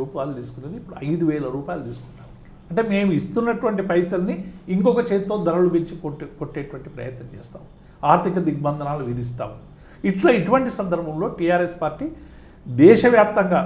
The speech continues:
అంటే తెలంగాణ రాష్ట్రంలో అమలవుతున్నటువంటి పథకాలు ఇతర రాష్ట్రాల్లో కూడా అమలు కావాలని అనేక డిమాండ్లు పురివిప్పుతున్నటువంటి నేపథ్యంలో మేము బీఆర్ఎస్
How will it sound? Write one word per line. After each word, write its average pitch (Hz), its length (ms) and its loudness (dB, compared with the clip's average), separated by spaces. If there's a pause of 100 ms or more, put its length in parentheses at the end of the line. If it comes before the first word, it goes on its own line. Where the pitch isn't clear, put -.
అంటే 165 160 0 (320)
తెలంగాణ 196 420 4 (140)
రాష్ట్రంలో 185 380 0
అమలవుతున్నటువంటి 165 840 -2
పథకాలు 151 380 -6
ఇతర 151 280 -6
రాష్ట్రాల్లో 175 400 -2
కూడా 147 160 -4
అమలు 143 280 -8
కావాలని 135 340 -10
అనేక 190 340 -6 (120)
డిమాండ్లు 196 440 0 (600)
పురివిప్పుతున్నటువంటి 180 1000 2
నేపథ్యంలో 147 460 -10
మేము 226 220 -8
బీఆర్ఎస్ 143 340 -4